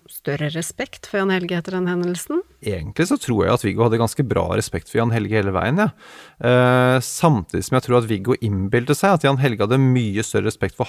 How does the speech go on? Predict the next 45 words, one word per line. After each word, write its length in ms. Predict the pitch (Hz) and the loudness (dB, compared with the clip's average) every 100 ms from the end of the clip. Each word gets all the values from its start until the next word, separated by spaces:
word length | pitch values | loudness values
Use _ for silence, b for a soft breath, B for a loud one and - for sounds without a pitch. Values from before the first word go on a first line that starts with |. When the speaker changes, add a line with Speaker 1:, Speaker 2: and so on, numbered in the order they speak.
| - | 0
Speaker 2:
ham 240 | 147 277 220 | 2 2 0
enn 160 | - 123 | 0 2
det 80 | 104 | 2
han 160 | 101 | 2
egentlig 320 | 82 82 80 113 | 0 -4 -4 -2
hadde. 300 | 92 82 104 B B B B B | -2 -2 -4 B B B B B
Eh, 540 | - 120 117 117 117 117 | 2 4 4 4 2 2
for 140 | - | 0
han 80 | 131 | 0
sier 240 | - 127 90 | 0 0 2
jo 80 | 107 | 2
blant 160 | 113 | 2
annet 240 | 120 90 - | 2 2 0
i 60 | |
et 80 | 90 | 2
avhør 320 | 110 98 85 98 | 2 2 2 -2
at, 100 | - | 0
eh, 300 | 107 107 104 101 | 2 2 2 2
Jan 160 | 110 | 2
Helge 260 | 113 90 107 - | 0 2 0 0
ikke 180 | - - | -4 -12
tør 380 | - - 98 101 | -8 -2 0 0
å 20 | 107 | 0
motsi 340 | 90 - 110 | -2 -4 0
ham. 220 | 113 123 101 - | 2 2 -2 -8
Eh, 480 | - 104 104 104 104 101 104 | -4 -2 0 0 -2 -2 0
og, 560 | 104 101 104 104 107 104 B B B B - 110 | 2 2 2 0 -2 -6 B B B B -4 0
og 80 | 110 101 | 2 0
jeg 240 | - - | 0 0
tror 160 | - 117 113 | 0 -2 0
kanskje 160 | 107 | -2
at 60 | 98 | 0
det 80 | 95 90 | 0 0
i 80 | - | -4
størst 340 | - 101 - - | -4 -4 -4 -2
grad 160 | 95 - | -2 -2
handler 240 | 104 85 90 | -2 -2 -2
om 20 | 90 | -4
det 80 | - | -4
som 80 | 101 | -6
skjer 240 | - - 107 | -4 -2 -2
inne 160 | 87 | -2
i 40 | 92 | -4
bua, 240 | 90 82 | -4 0
da, 80 | 104 | 0